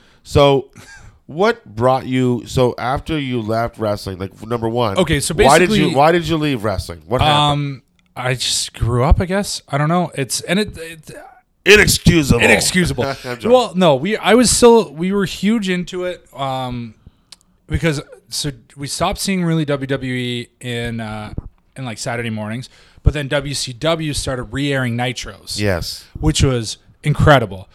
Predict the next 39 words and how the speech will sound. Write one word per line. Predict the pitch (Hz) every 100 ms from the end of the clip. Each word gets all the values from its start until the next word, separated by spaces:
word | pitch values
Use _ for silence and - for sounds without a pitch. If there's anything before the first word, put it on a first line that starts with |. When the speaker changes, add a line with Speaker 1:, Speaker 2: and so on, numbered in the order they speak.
| _ _
Speaker 2:
So | - 165 147 135 131
that | 156 196
reopened | 143 160 175 151 - 117
it, | 113 110
and | 135
we | 147
were | 208
still | 196 - 170 175
fans | - 139 139 127
of | 113
W | 127 123
W | 123 117 117
E, | 120 117 110 _ _ _ _ _ _ _ - -
but | 127 135
we | 147
would | 165
watch | 143 131 -
both. | 165 160 -
So | -
we | 143
watched | 196 170 -
W | 151 143
W | 147 139 131
E | 131 123
at | 101
the | 113
same | 143 156
time | 147 147 143
as | 113
we'd, | 123 120
and | - 131
we | 85
Speaker 1:
Yeah. |
Speaker 2:
watched | 85 78 -
the | 120
Nitros | 139 160 147 123
on | 113
the |
Saturday. | 107 - 131 110 98 95